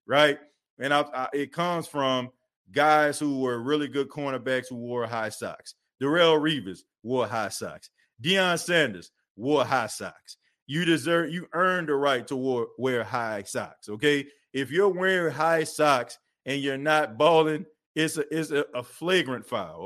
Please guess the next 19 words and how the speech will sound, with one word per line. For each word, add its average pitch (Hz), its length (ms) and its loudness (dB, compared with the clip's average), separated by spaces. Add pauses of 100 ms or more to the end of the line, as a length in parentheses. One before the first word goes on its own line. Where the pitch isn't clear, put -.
okay? 151 360 0 (260)
It's 151 200 -2
like 147 220 2
Malice 156 480 0
in 143 120 -4
a 131 40 -4
Palace, 117 520 0
all 120 80 2
right? 139 360 4
That's 156 180 4
what 151 180 2
it's 127 140 -6
like. 123 260 0 (300)
And 127 160 -8
Fred 180 380 -2
Thomas 156 440 0 (280)
was 143 320 0
a 123 340 -4
habitual, 135 880 0